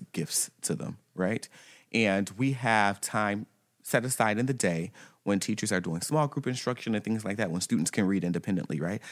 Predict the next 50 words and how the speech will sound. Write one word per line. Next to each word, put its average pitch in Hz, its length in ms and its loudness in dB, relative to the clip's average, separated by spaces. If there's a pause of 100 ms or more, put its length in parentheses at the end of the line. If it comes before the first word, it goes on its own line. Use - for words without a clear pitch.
(140)
And 110 120 4
that's 113 200 6
when 120 140 2
they're 98 200 2
able 95 260 0
to 82 160 -4 (320)
read 113 440 2
their 104 280 2
book 98 420 0
that 90 160 -2
they 95 140 0
got 92 200 -4
out 87 200 -4
of 87 140 -8
the - 120 -10 (160)
book 104 320 -2
vending 87 460 -2
machine, - 520 -6
right? 87 300 -6 (320)
And 127 140 4
they 117 160 4
see 202 240 2
it 208 80 6
as 143 120 4
an 117 60 2
investment 95 380 0
because 110 220 -4
they 120 120 2
understand 143 640 -2
that 92 140 -4
a - 20 -6
vending 151 320 2
machine, 101 520 2 (200)
you 127 80 4
have 113 140 2
to 110 80 0
use 107 200 2
money. 110 300 0 (400)
They 127 120 4
go 120 260 4
to 127 140 -2
Tops, 82 340 -4
they 107 100 0
go 113 140 0
to 127 60 -2
Wegmans, 85 480 -2
they 117 100 0
go 117 160 0
to 151 100 -4
Target, - 400 -6